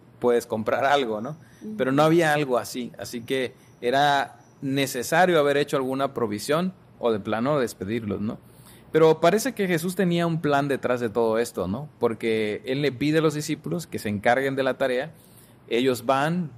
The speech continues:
Speaker 1: buscan a ver qué pueden hacer y solo encuentran, como bien decías, Flor, a un pequeñito, a un niño, ¿no? Con un lonchecito que su mamá le había preparado con mucho cariño. Parece que ella sí previó que, que se iba a tardar. O los padres somos así, ¿no? Nos preocupamos por nuestros hijos,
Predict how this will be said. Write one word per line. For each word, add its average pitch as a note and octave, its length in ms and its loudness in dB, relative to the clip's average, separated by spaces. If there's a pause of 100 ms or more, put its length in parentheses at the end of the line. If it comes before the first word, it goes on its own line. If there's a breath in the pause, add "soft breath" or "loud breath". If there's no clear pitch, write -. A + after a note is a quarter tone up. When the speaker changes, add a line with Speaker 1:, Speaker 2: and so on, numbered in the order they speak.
Speaker 1:
buscan C#3 720 -6
a A2+ 120 -4
ver A2+ 180 -2
qué B2+ 120 -4
pueden B2+ 280 -2
hacer C3+ 380 -2
y A#2+ 60 -8
solo C#3+ 200 0
encuentran, C3 680 -4
como A2 200 -2
bien A2+ 160 -2
decías, A#2+ 300 -2
Flor, A#2+ 180 2
a A#2 60 4
un A#2+ 240 -4
pequeñito, G#2+ 460 -2
a G#2+ 40 0
un A#2 80 -2
niño, A2+ 280 0
¿no? A#2+ 260 -4
Con A2 200 -2
un C3 180 -4
lonchecito C3+ 640 -2
que B2+ 180 -4
su C3+ 100 -10
mamá C#3 440 -2
le C3+ 100 -2
había B2+ 240 -4
preparado B2+ 600 0
con B2 120 -8
mucho B2 240 -8
cariño. B2+ 400 -4 (560 loud breath)
Parece A2+ 320 0
que C3 80 -2
ella B2+ 140 0
sí C3 160 -6
previó B2 400 0
que, G#2+ 380 -2
que G#2 120 -6
se A#2 100 -6
iba A#2+ 120 2
a A#2 40 -4
tardar. A#2+ 460 -2 (160 loud breath)
O A#3+ 100 4
los A3+ 140 4
padres A#3 260 4
somos G3+ 200 0
así, A#2 280 -2
¿no? D3 200 -2
Nos D3 180 -6
preocupamos B2+ 460 2
por C3+ 180 -2
nuestros A#2+ 380 -4
hijos, G3+ 420 -2